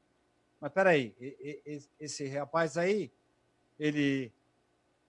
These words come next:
está desencarnando, desencarnando na hora certa? Ele usufruiu de todo o tempo que a espiritualidade deu?"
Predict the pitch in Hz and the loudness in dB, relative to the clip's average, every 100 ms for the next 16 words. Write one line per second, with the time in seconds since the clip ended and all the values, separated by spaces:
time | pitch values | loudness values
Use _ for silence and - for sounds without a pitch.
0 | _ - 135 233 202 165 175 175 160 156 | _ -16 0 2 4 0 -2 2 2 2
1 | 151 143 135 - _ 131 151 180 175 147 | 0 0 -2 -14 _ -6 -4 2 2 4
2 | 180 170 143 135 123 - 190 156 - 139 | 2 2 2 4 2 2 2 2 0 -2
3 | 151 160 180 180 220 - 214 247 247 190 | 0 0 0 2 0 4 4 6 4 0
4 | 185 - 240 190 185 - 202 202 156 151 | 0 8 8 8 0 4 6 6 0 -10
5 | - _ _ 180 156 - 185 156 160 147 | -10 _ _ 0 0 -2 -4 2 0 4
6 | 151 143 143 190 143 | 4 4 4 4 2